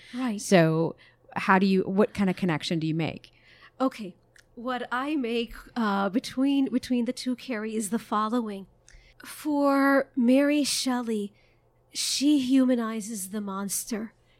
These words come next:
Speaker 1: very deeply. And, and the monster becomes a human being.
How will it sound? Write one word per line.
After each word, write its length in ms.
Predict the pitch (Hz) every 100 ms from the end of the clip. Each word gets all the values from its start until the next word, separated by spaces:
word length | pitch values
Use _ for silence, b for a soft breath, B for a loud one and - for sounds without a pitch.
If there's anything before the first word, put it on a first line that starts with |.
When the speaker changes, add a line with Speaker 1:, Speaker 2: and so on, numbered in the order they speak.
| _ _
Speaker 1:
very 400 | 180 220 208 196
deeply. 560 | 170 180 220 - 247 - b b b b -
And, 440 | 240 226 226 226 -
and 200 | 247 233
the 80 | 226
monster 680 | 220 226 240 - - 254
becomes 1300 | 214 233 - 247 247 226 220 220 185 - - - - _ _ _ _ _ _ _
a 100 | -
human 420 | 220 240 240 226 196
being. 340 | 208 196